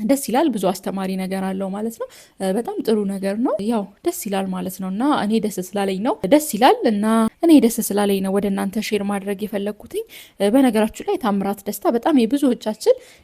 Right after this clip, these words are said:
የናይንቲስ ትውልድ በተለይ ትዝታ ነው። ሙዚቃዎቹ በጣም አይረሱም እስካሁን። እና ናይንቲን ስናስታውሰው እንደውም፣ አ፣ ከሚመጡ ፊታችን ላይ ከሚመጡ ሰዎች መካከል አንደኛው ታምራት ደስታ ይመስለኛል። ታምራት ደስታ፣ ጥበቡ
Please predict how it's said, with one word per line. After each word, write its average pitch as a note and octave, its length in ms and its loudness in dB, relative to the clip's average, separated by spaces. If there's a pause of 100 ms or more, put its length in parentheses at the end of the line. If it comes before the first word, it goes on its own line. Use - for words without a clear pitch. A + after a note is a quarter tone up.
(140)
የናይንቲስ A3+ 920 4
ትውልድ A3 360 0
በተለይ A3+ 340 -2
ትዝታ G3 300 -6 (100)
ነው። C4 140 -2
ሙዚቃዎቹ G3+ 540 -4
በጣም F#3 240 0
አይረሱም F#3 500 -6
እስካሁን። F#3 400 -10
እና A3 140 -6 (400)
ናይንቲን C4+ 540 4
ስናስታውሰው A3 720 -2
እንደውም፣ A3+ 260 -2 (360)
አ፣ F#3+ 120 -2 (420)
ከሚመጡ B3+ 520 4
ፊታችን A#3 380 -6
ላይ A3+ 120 -2
ከሚመጡ A3 500 -2
ሰዎች A3 320 -4
መካከል A3 420 -6 (300)
አንደኛው B3 400 2
ታምራት G3+ 420 -4
ደስታ - 240 -10
ይመስለኛል። F#3 500 -6
ታምራት G3+ 420 -4
ደስታ፣ G3 380 -6
ጥበቡ G3+ 320 -4